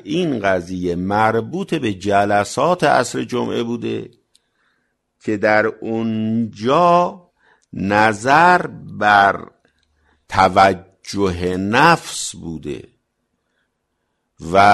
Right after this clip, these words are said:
نظر ایشان بر این بوده است که وقتی که خب یه جلسه برقرار می‌شه، خب نفسم دنبال بهانه می‌گرده دیگه، برای اینکه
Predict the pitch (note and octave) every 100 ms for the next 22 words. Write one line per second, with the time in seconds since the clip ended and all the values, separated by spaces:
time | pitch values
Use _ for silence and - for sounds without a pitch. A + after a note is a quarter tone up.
0 | G2 F#2+ F#2 F2 D#2+ D2+ F2 G#2+ A2 A2
1 | A2 G#2+ G2+ G#2+ A#2 E3+ D3+ A#2 C#3 F3
2 | B2 A2 G2 F#2 E2+ - _ - G2+ G2
3 | F#2 D#2+ F#2+ _ _ _ _ _ _ _
4 | _ - F#2+ - - G2+ F#2 F2+ G2+ G#2+
5 | F#2+ F#2+ F#2 F#2 - B2 G#2+ F#2+ F2+ F2+
6 | F2+ F2 E2+ F#2 F2+ F#2+ A#2 D#3+ - D3
7 | D3 C#3 _ _ _ G#2+ F#2 F2+ G#2 C3
8 | C3+ F#2+ E2 E2 F2+ G#2+ C#3 A3 - B2+
9 | G2 F2 E2+ D2+ E2 D2+ F2+ F#2+ G#2 G#2
10 | F#2 G2+